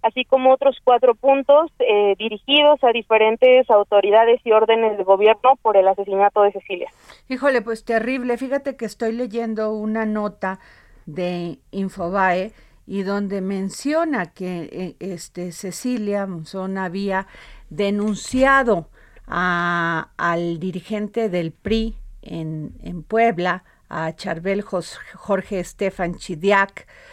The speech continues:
Speaker 2: por, por violencia de género y falsificación de firma.
Speaker 1: Sí, ese era un, eh, pues un proceso, eh, que estaba atravesando Cecilia, e inclusive esta falsificación de su firma que se dio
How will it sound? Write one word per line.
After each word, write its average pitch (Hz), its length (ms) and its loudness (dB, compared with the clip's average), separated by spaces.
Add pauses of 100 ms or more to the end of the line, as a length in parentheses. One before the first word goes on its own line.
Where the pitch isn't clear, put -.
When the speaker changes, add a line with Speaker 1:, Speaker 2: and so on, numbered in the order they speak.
(260)
Speaker 2:
por, 170 540 -4
por 160 360 -4
violencia 170 1000 0
de 165 200 -10
género 202 560 -2
y 165 80 -6
falsificación 165 880 -6
de 165 80 -4
firma. 156 420 -8 (1700)
Speaker 1:
Sí, 330 240 4
ese 381 380 6
era 359 220 6
un, 320 480 4
eh, 214 520 8
pues 233 160 2
un 277 140 4
proceso, 277 680 6
eh, 202 340 6
que 208 60 -4
estaba 226 360 6
atravesando 214 640 2
Cecilia, 233 540 2 (100)
e 220 120 0
inclusive 226 560 0 (340)
esta 247 260 2
falsificación 226 840 2
de 240 100 0
su 226 160 -2
firma 233 440 2
que 214 140 -2
se 190 160 2
dio 220 480 4